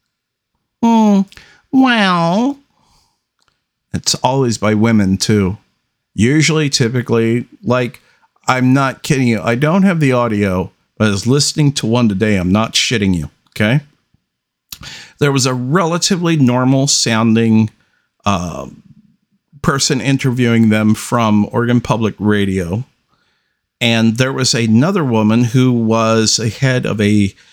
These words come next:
geriatrics analytics department and also an author. So they always,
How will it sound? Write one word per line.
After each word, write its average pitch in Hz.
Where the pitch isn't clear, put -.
geriatrics 127
analytics 117
department 110
and 131
also 143
an 117
author. 120
So 127
they 120
always, 170